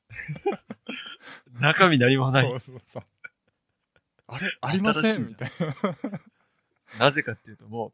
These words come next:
Speaker 2: 撮ってるからです。
Speaker 1: これで撮ってるからです、みたいな。ちょっと面白いかもしんないね。
Speaker 2: 面白い。
Speaker 1: <laughs> はい。
Speaker 2: だけどやっぱりこう、これから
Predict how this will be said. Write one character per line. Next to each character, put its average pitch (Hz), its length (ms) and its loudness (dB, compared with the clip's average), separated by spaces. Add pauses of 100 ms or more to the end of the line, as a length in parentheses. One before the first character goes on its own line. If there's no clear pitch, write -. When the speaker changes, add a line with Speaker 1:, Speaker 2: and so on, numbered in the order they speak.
Speaker 2:
撮 123 120 0
っ - 80 -4
て - 140 4
る 135 60 2
か 156 60 0
ら 160 60 -2
で 170 140 -2
す。 - 40 -6
Speaker 1:
こ 170 40 -2
れ 165 60 2
で - 20 -2
撮 - 60 -8
っ - 20 -18
て 156 100 -2
る 135 120 0
か 135 120 -4
ら 120 100 -6
で 117 120 -10
す、 113 120 -16
み 98 120 -16
た - 140 -20
い - 20 -20
な。 107 80 -18
ち - 120 -20
ょ - 20 -14
っ - 40 -20
と 117 120 -12
面 107 180 -14
白 107 160 -14
い - 40 -20
か - 100 -16
も - 60 -20
し - 100 -20
ん - 80 -20
な - 100 -18
い - 60 -20
ね。 110 180 -20 (680)
Speaker 2:
面 117 140 -14
白 - 220 -10
い。 - 20 -20
Speaker 1:
<laughs> - 600 -12 (1160)
は 90 240 -18
い。 87 100 -20 (1300)
Speaker 2:
だ 127 80 -20
け - 80 -20
ど 110 80 -20
や 104 80 -20
っ - 100 -20
ぱ - 80 -8
り 117 140 -8
こ 113 360 -16
う、 - 600 -20
こ 131 80 -20
れ 131 80 -14
か - 100 -12
ら 123 160 -10